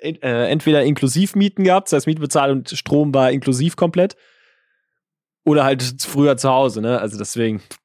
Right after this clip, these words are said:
kann ich nicht, weiß ich nicht. Ich glaub aber, das ist realistisch. So siebzig Euro und G E Z siebzig Euro, ja, kommt hin, oder? Haushalt, Hygiene.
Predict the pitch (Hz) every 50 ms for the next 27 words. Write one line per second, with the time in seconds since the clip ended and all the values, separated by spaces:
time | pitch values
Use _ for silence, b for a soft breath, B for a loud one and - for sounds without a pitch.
0 | _ - - 104 104 - - 110 104 98 - - - - - - - 104 95 95
1 | 98 95 98 - - - _ _ _ _ _ _ _ _ _ _ _ _ _ _
2 | _ _ _ - - - - - 135 123 120 127 123 123 120 113 107 110 - -
3 | 101 - - 104 95 95 92 - - 92 - - - _ _ _ _ _ - -
4 | - 101 107 104 - - - 113 127 123 120 120 117 113 113 110 - 117 107 101
5 | - - 117 110 - - 110 107 - - - - - - - - - - - -
6 | - - - - _ _ - - - - - - - - - _ _ B B B
7 | B B B B B B B B B B B B B B B B - - 170 233
8 | 269 254 - 233 226 - - 196 156 131 131 165 214 254 233 160 120 98 -